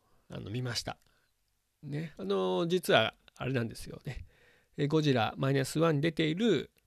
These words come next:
うー、その、お、女優さんの、えー、義理のお父さんがね、えー、まあ、俳優ですけども、えー、えーっと、シン・ゴジラでもね、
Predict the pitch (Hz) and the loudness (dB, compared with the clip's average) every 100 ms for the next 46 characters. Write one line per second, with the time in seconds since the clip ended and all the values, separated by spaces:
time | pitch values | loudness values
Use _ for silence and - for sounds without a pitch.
0 | _ 147 143 71 71 71 69 71 76 - | _ -10 -8 -6 -8 -8 -8 -8 -10 -10
1 | 67 65 62 - 123 120 - 64 - 123 | -10 -10 -10 -10 -10 -8 -8 -8 -8 -10
2 | 127 143 139 120 113 107 113 113 180 135 | -10 -6 -2 0 0 -4 -6 0 2 2
3 | - _ _ _ - 139 131 127 127 131 | 0 _ _ _ -12 -8 -8 -8 -8 -6
4 | 127 104 120 107 - - 196 196 - - | -4 -4 -6 -8 -10 -6 -6 -6 -14 -16
5 | - 135 - 139 - 135 139 131 120 - | -10 -8 -4 -2 0 2 2 0 -4 -8
6 | - 165 - _ - - _ _ 127 135 | -6 -6 -6 _ -20 -20 _ _ -2 10
7 | 143 147 120 - 123 107 101 - - _ | 10 10 6 -2 -2 -2 -6 -10 -14 _
8 | _ - - 135 143 151 135 117 95 135 | _ 0 0 2 2 4 2 -2 -14 -16